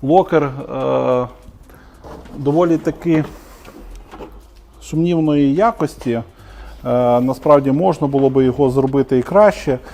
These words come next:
Немає навіть, е, ніяких у нас натяків на елементи додаткової шумоізоляції. Але все теж у нас Kia і, е, Hyundai.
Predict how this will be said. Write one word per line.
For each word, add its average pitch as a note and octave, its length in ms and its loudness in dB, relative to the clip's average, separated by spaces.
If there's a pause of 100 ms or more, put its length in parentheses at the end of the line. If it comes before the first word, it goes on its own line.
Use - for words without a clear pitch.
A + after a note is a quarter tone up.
(300)
Немає D3+ 420 6
навіть, C#3+ 680 2 (140)
е, B2 320 2
ніяких D3 580 0
у D3 40 -2
нас C3+ 280 0
натяків C3+ 680 -2
на B2+ 380 0 (360)
елементи C#3 680 4
додаткової C3 800 0
шумоізоляції. C#3 1160 0 (920)
Але D#3+ 260 4
все C#3 220 -2
теж F3 280 0
у D#3 40 2
нас C#3 420 0 (580)
Kia D#3 500 6
і, C#3 220 0
е, C3 160 4 (420)
Hyundai. A#2+ 540 0